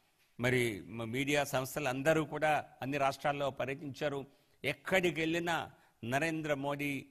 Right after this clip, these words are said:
హవా నడుస్తోంది. మోదీ గారి, మోదీయే మళ్ళీ ప్రధాని కావాలి అన్న బలమైన కోరిక ప్రజల్లో దేశవ్యాప్తంగా కనిపిస్తోంది. మరి ఢిల్లీలో కూడా ఆయన వచ్చి ఎంత మొరపెట్టుకున్నా కూడా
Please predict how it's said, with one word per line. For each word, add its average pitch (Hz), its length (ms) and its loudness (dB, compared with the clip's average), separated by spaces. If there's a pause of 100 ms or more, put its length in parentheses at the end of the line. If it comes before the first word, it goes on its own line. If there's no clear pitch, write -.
(180)
హవా 147 360 2
నడుస్తోంది. 143 760 -4 (240)
మోదీ 160 360 2
గారి, 151 460 4 (280)
మోదీయే 160 440 2
మళ్ళీ 151 320 2
ప్రధాని 156 480 2
కావాలి 151 560 6 (240)
అన్న 156 200 4
బలమైన 196 600 6
కోరిక 170 440 -2
ప్రజల్లో 160 640 0 (260)
దేశవ్యాప్తంగా 156 760 -2
కనిపిస్తోంది. 147 800 -6 (320)
మరి 135 160 -2
ఢిల్లీలో 160 460 2
కూడా 156 340 4 (340)
ఆయన 135 440 0 (260)
వచ్చి 139 280 -2
ఎంత 143 500 2 (240)
మొరపెట్టుకున్నా 165 800 2
కూడా 147 380 4